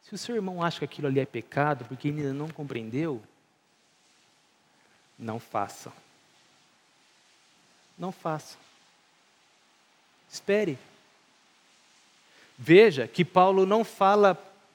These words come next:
pro, pro fraco. "Olha, se você acha que isso é fraco, mas tá vendo o seu irmão que é forte fazendo o que, e com liberdade, faça também."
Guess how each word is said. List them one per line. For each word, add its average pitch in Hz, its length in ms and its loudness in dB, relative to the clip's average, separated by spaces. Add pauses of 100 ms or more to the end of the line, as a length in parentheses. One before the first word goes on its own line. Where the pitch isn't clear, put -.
(140)
pro, 202 200 2
pro - 360 0
fraco. 175 640 4 (760)
"Olha, 254 260 8
se - 60 -2
você 277 260 4
acha 277 240 8
que 269 140 0
isso 254 140 2
é 240 60 6
fraco, 202 400 6
mas 208 160 4
tá 226 140 4
vendo 247 240 2
o - 20 2
seu - 140 2
irmão 214 440 4 (500)
que - 120 6
é 214 80 10
forte 196 440 0
fazendo 180 840 4 (160)
o 196 100 2
que, 233 160 -4
e 196 60 4
com 220 180 2
liberdade, 208 840 6 (180)
faça - 420 6
também." 208 440 6